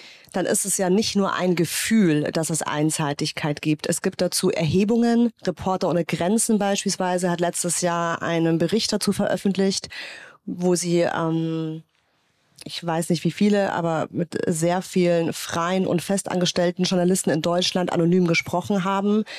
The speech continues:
mit dem Ergebnis, dass es Selbstzensur gibt. Mindestens das, dass Journalisten in Deutschland Angst haben, Dinge zu sagen, Dinge zu schreiben, Angst haben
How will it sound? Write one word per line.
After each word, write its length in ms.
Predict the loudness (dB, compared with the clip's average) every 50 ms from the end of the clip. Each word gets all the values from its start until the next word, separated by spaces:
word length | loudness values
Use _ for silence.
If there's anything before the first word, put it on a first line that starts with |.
| -16 -8 -4
mit 160 | -2 -2 -2 -2
dem 80 | -2
Ergebnis, 880 | -2 -2 -2 0 2 2 2 2 2 2 2 2 0 0 -2 -4 -6 -8 _ _ _ _ -20 -20 _ _ _ _ _ _ _ _ _ _ _ _ -20 -20 _ _ -4
dass 160 | -4 -2 -2
es 240 | -2 -2 -2 -2 0
Selbstzensur 680 | 0 0 0 0 -2 0 0 0 0 2 0 0 0
gibt. 400 | 0 -2 -4 -4 -4 -6 -2 0
Mindestens 560 | 2 4 4 4 4 2 0 0 -2 -2 0
das, 260 | 0 -2 -2 -2 -2 -2
dass 240 | -2 -2 -2 -2 -2 0
Journalisten 580 | 0 2 2 4 4 4 2 2 0 0 0
in 140 | 2 2 2
Deutschland 520 | 0 0 0 0 0 0 0 0 0 -2 -2
Angst 500 | -4 -2 0 0 0 0 -2 -4 -4 -2
haben, 480 | 0 0 2 2 4 4 4 4 2 0 -2 -8 -20 -20 -20 -6 _ 0
Dinge 240 | 2 2 2 2 0
zu 200 | 0 0 0 0
sagen, 640 | 2 2 0 0 0 0 0 0 2 2 2 0 0 -4 -10 -6 -2 2
Dinge 180 | 2 2 2
zu 160 | 2 0 0
schreiben, 560 | 0 0 0 0 -2 0 0 0 0 2 0 0
Angst 560 | 0 0 -2 -2 -2 -2 -4 -4 -6 -4 -2
haben 520 | -2 0 0 2 2 2 2 2 2 0